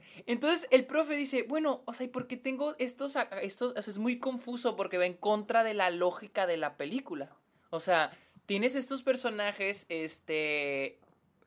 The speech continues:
C G, y lo tienes estos otros como humanos, ¿no? O sea, va en contra de la lógica de la película. O como yo dije una vez, ¿no? Ves Ratatouille y tú compras la lógica de que una rata esté hablando. Pero si ves a un cerdo volando,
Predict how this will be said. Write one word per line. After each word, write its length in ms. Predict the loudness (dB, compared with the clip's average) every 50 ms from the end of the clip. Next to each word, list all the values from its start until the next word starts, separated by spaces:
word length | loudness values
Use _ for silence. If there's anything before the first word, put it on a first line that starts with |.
| _ -16 -12
C 180 | -8 -4 0
G, 400 | 0 2 2 2 2 0 -2 -6 -10 -16 -20 -8 0
y 60 | 2
lo 120 | 2 4 4
tienes 220 | 2 0 0 0
estos 240 | -2 -2 -4 -4 -6
otros 400 | -6 -4 -2 -4 -4 -4 -8 -14 _ _ _ _ _
como 260 | 2 4 4 4 0
humanos, 440 | 0 2 2 2 2 2 -2 -6 -6
¿no? 240 | -8 -8 -10 -10 -12
O 80 | -4 2
sea, 140 | 2 4
va 140 | 4 6 4
en 100 | 2 2
contra 340 | 0 -2 -2 -2 -2 -2 0
de 60 | 2
la 100 | 2 2
lógica 280 | 0 0 -4 -6 -4 -2
de 60 | 0
la 120 | 0 0
película. 360 | 0 -4 -6 -6 -4 -4 -4 -4
O 60 | 0 2
como 200 | 4 4 4 4
yo 120 | 4 4 4
dije 180 | 2 2 0 0
una 160 | 2 4 4
vez, 220 | 4 4 4 4
¿no? 200 | 4 2 2 2 -2 -6 -18 -20 -8 2
Ves 180 | 6 6 6 6
Ratatouille 580 | 6 8 8 8 8 6 4 2 0 0 0 0
y 100 | -2 0
tú 180 | 0 0 0 4
compras 400 | 6 6 6 10 12 12 12 12
la 120 | 12 8 10
lógica 480 | 12 10 10 10 6 0 4 6 6
de 140 | 6 6 4
que 100 | 2 -2
una 240 | -2 2 4 4 4
rata 340 | 6 8 8 8 8 6 2
esté 220 | 0 2 4 4
hablando. 500 | 4 6 6 4 4 4 2 0 -2 -4 -6 -12 -20 -18 0
Pero 200 | 2 4 6 6
si 220 | 4 2 0 -2 0
ves 300 | 2 2 2 2 2 0
a 40 | 0
un 240 | 0 0 0 -2 -2
cerdo 440 | 4 8 8 8 8 8 8 8 8
volando, 640 | 6 4 4 4 4 4 4 2 2 2 2 0